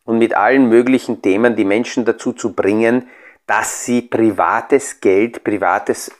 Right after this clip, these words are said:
man muss sich mal vorstellen, der Staat holt sich über Staatsanleihen Geld von den Privatanlegern. Ähm, das ist das private, schon versteuerte Geld normalerweise,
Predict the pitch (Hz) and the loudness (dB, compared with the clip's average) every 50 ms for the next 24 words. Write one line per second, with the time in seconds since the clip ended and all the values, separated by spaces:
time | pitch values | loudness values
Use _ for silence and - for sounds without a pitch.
0 | _ - 98 87 - 131 127 135 160 170 - 220 190 175 170 156 - - 151 165 | _ -8 -8 -4 0 2 4 4 4 2 2 0 0 2 2 0 2 2 2 2
1 | 175 - - 101 87 85 - - - - _ _ _ _ _ _ 127 113 104 - | 2 0 -2 -2 -2 -2 -6 -12 -20 -20 _ _ _ _ _ _ -2 -2 0 -2
2 | - - 107 110 131 160 170 - - - - 120 135 151 160 160 - - - 175 | -4 -2 -2 0 0 0 -2 -4 -6 -2 2 4 4 4 4 2 -2 -6 -6 -4
3 | 196 208 - - - 120 120 110 - - - - 123 127 - - 151 147 139 135 | -4 -4 -6 -4 0 0 0 0 0 -2 -2 -2 -2 -2 -2 -2 0 2 2 2
4 | 135 131 123 117 98 90 95 87 85 90 123 165 185 180 - - 139 127 123 113 | 2 2 2 0 -2 -2 0 2 2 4 2 2 0 -2 -4 -4 -4 -2 -2 -2
5 | 104 - - 87 80 76 73 - - 117 117 120 110 113 113 117 117 127 147 185 | -4 -4 -4 -2 0 0 0 0 0 -2 -4 0 0 0 0 2 2 0 0 0
6 | 214 214 - _ - - - - - - - _ _ _ _ _ _ _ _ _ | -2 -6 -12 _ -20 -20 -20 -20 -20 -20 -20 _ _ _ _ _ _ _ _ _
7 | _ _ _ _ _ _ _ - 123 127 123 131 131 - - 120 131 123 139 156 | _ _ _ _ _ _ _ 0 2 4 4 2 2 0 -2 -2 -2 0 0 0
8 | - - 147 - - - 131 127 107 104 101 123 - - 147 - - 139 123 113 | 0 0 -4 -4 -4 -2 0 0 2 2 0 0 0 0 0 0 0 -2 -4 -2
9 | - 127 110 - - - 98 104 120 123 95 - 110 92 85 92 90 92 104 117 | -2 -4 -4 -2 0 2 4 4 4 4 4 2 0 -2 0 -2 -2 -2 0 0
10 | 123 123 120 117 120 127 127 127 131 131 131 131 120 135 143 160 170 - | 0 0 0 0 2 4 4 4 6 4 4 4 2 2 2 2 0 -2